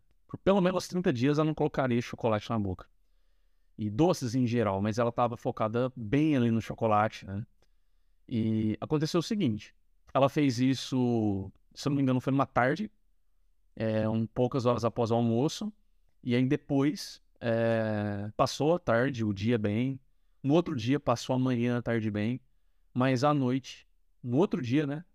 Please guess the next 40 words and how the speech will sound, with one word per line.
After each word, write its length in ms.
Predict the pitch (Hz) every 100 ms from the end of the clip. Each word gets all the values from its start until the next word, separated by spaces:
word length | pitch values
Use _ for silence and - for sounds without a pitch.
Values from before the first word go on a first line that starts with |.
| _ _
ela 160 | 113 113
fez 300 | 170 175 156
isso, 200 | 180 151
ela 80 | 123
deu 140 | 135
descarga, 480 | - - 123 127 - _ -
no 200 | 139 147
outro 340 | 185 196 175
dia 300 | 131 143 147
à 40 |
noite, 400 | 143 123 120 - _ _ _ _ _ 117
ela 120 | 117
tava 220 | 120 127
saindo 320 | - 127 123
do 100 | 127
trabalho, 520 | - 135 120 113 120 - _ _ _ _ -
muito 180 | 127 127
frustrada, 560 | 143 131 - 123 120
com 80 | 127
muitos 260 | 127 135 120
gatilhos, 760 | 131 127 - - 147 139 110
né, 100 | 113
sabotadores, 1000 | 127 - 123 117 123 107 107 110 - - _ _ -
né, 240 | 101 117
quem 200 | - 135
sabe, 640 | 131 - 135 135 139 135 - _ _ _ _ -
quem 160 | 160
sente 440 | 160 156 135 - 101
isso, 280 | - - -
quem 160 | 127 131
tem 220 | 135 127
gatilhos 500 | 120 - 135 110 101
sabotadores, 720 | 113 110 113 104 98 98 -
que 100 | -
faz 240 | - 110
você 300 | 110 - 117
entrar 280 | 110 - 117
no 120 | 110
piloto 320 | - 110 104
automático, 580 | 110 110 101 92 - -